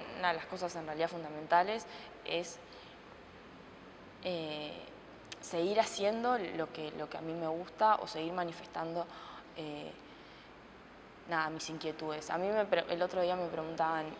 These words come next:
pero me, me, estamos hablando sobre el tema de, de, del arte, del artista, y yo en realidad como que, no sé, es como que me siento tal vez un poco hasta incómoda con el término artista. Eh,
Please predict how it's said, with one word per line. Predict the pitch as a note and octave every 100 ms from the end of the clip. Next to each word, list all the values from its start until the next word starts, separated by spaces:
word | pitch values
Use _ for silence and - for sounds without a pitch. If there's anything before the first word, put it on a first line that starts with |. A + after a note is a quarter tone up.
| - -
pero | D#3 D#3 D#3+ F#2+ - - - - - - - -
me, | E3
me, | D#3+ D#3+ -
estamos | - F3+ F3+ F3
hablando | E3+ E3+ F#3 F3
sobre | D#3+ D#3+
el | D#3
tema | E3+ E3+ D#3+
de, |
de, | - A1 E2+ -
del | D#3 D3+
arte, | D#3+ E3 D#3+
del | D#3
artista, | E3 D#3+ E3 - A3 G#3
y | -
yo | F#3 G3 G#3 - -
en | D#3
realidad | D#3 D#3+ F3
como | G3 F3+ E3
que, | D#3 - - - -
no | F#3+
sé, | - - - - - - - - - - - - - -
es | -
como | A#3+ G3+
que | E3+
me | D#3+
siento | G3+ G#3+ -
tal | E3+
vez | F3 G3
un |
poco | F#3 F3+
hasta | - E3
incómoda | D#3 F3 F3 E3 D#3+
con | D#3
el | D3+
término | - D#3+ E3 D#3+ -
artista. | D3+ D3+ - E3 - D#3+ D#3 -
Eh, | F2